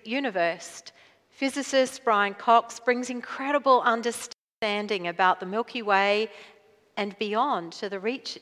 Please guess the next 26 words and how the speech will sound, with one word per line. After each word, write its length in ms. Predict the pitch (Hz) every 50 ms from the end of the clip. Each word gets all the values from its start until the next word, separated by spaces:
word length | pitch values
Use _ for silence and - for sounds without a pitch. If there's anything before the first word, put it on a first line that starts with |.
| - -
to 120 | - 220
the 220 | 190 214 202 190 214
outer 220 | 214 214 214 202
reaches 520 | 185 202 214 247 - - - 196 175 -
of 140 | 208 185 180
the 80 | - 175
universe, 760 | 175 196 196 233 233 185 170 165 170 175 208 - - - - - - - - - _ _ _
and 160 | - 240 220 - _
even 500 | 214 240 240 240 233 233 214 208 208 190 -
beyond 380 | 214 208 214 202 208 208 202
that. 500 | 208 226 269 285 247 - - - - - - _ _ _ _ _ _ _ _ _ _ _ _ _ _ _ _ _ _ _ _ _ _ _ _ _ _ _ _ _ _ - _ _ _ _ _ - - _ _ _ _
He 200 | _ - 302 294
implies, 760 | 294 285 285 - - 285 285 311 330 302 233 214 208 202 -
though, 320 | - 208 190 185 185 175 170
that 200 | 170 214 208 -
the 120 | 233 220
workings 640 | 208 220 247 254 277 285 285 - 285 254 247 - 254
of 100 | 240 -
the 80 | 240
universe 880 | 220 202 214 214 202 202 190 190 180 170 165 165 175 - - - - - _ _ _ _ _ _
are 100 | - 220
the 80 | 214 220
focus 480 | 214 - 240 220 214 220 - 214 - 220
of 100 | 196 -
his 340 | - - 285 285 269 -
belief 680 | - - 214 185 180 170 160 165 165 - - - -